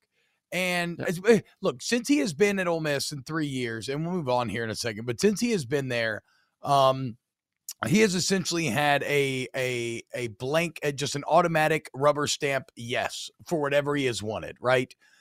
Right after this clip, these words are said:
Speaker 1: Uh, more N I L money, more, uh, you know, better facilities. He needs this campaign, like, whatever he has needed, Oxford has given him rubber stamp, and now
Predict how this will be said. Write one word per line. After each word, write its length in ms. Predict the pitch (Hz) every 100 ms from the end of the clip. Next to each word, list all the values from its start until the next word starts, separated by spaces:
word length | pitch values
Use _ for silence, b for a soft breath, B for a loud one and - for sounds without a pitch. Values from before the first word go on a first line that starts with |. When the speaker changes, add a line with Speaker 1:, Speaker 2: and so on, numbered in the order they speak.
| b b
Speaker 1:
Uh, 340 | 131 143 139 139
more 280 | 151 160
N 120 | 151 139
I 180 | 131
L 180 | 147 160
money, 560 | 160 156 151 151 151 139
more, 420 | 143 135 131 123
uh, 220 | 117 113 117
you 140 | 151
know, 100 | 117
better 240 | 101 123 110
facilities. 920 | - - 180 175 160 156 151 147 - B B
He 140 | 131
needs 320 | 143 131 120 113
this 200 | 151 -
campaign, 460 | 151 143 131 139
like, 180 | 156 139 b b -
whatever 480 | 147 151 180 226
he 200 | 185 208
has 200 | 202 175
needed, 480 | 165 170 147 139 147 143
Oxford 460 | 143 156 - 160
has 260 | 117 151 127
given 300 | 110 151 143
him 200 | 131 123
rubber 320 | 123 147 156 147
stamp, 260 | 147 139
and 200 | 139 127
now 480 | 156 226 160 117 135